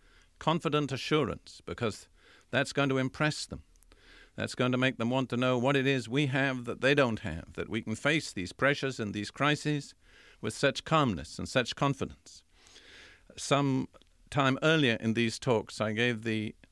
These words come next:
example of the optimist and the pessimist, the definition. They both walk into the same room.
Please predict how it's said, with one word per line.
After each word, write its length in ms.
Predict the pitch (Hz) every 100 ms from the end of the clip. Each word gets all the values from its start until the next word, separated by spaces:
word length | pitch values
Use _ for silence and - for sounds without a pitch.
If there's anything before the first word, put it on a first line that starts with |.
| _ -
example 560 | 113 104 143 139 127 110
of 100 | 90
the 140 | 98 -
optimist 640 | 143 - 139 135 - -
and 140 | 104
the 60 | -
pessimist, 640 | 151 139 135 143 - -
the 80 | 90
definition. 720 | 127 127 127 131 - 135 123 -
They 80 | 92
both 320 | 117 131 -
walk 240 | 123 127
into 200 | 123 120
the 120 | 98 101
same 300 | 131 131 127
room. 280 | 135 143